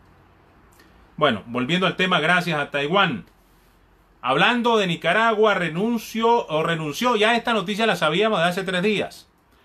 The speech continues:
Lo que pasa que no había comprobación y confirmación. Renunció el especialista del área de cuidados intensivos del Hospital Alemán Nicaragüense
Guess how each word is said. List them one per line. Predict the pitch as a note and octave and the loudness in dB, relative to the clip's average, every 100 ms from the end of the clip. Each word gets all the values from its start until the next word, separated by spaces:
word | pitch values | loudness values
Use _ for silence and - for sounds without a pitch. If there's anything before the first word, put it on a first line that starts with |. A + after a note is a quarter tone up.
| _ | _
Lo | B2 | -8
que | C3 | -2
pasa | C#3 C#3 G#3+ F3+ | 0 2 0 0
que | F3 G#3+ G#3+ - _ | 2 2 0 -4 _
no | B2+ | -2
había | C#3 D#3+ F#3+ | 0 2 0
comprobación | F3 D#3 D3 C3 A2 - G#3 G3+ | 0 -4 -2 -2 -2 0 2 2
y | E3+ | 0
confirmación. | C3 A#2 A#2+ A#2+ - G#3+ F3+ | -4 -6 -8 -8 -2 0 0
Renunció | B2+ B2 A2+ F3 G#3+ A#3 - _ _ _ _ D3 | -2 -6 -4 2 4 4 0 _ _ _ _ -6
el | D3+ | -4
especialista | D3+ D#3+ D3+ F3 A3 - A3+ | -4 -4 -2 0 0 2 2
del | G3+ F#3 | 4 4
área | G#3 A3 A3 | 2 2 0
de | F3 | -2
cuidados | E3 F#3 A3 G#3 | -2 0 2 0
intensivos | G#3 F3 D#3 B2+ G#3 A3+ G#3+ | -2 -4 -6 -6 -2 0 0
del | F3 | 0
Hospital | - C#3+ F#3+ G#3 | -4 -4 2 2
Alemán | G3 D#3+ F#3+ G3+ | 2 0 -2 -2
Nicaragüense | F#3 D#3+ D3+ G3 A3+ G#3+ A#3 A#3 | -4 -2 0 0 0 0 -2 -2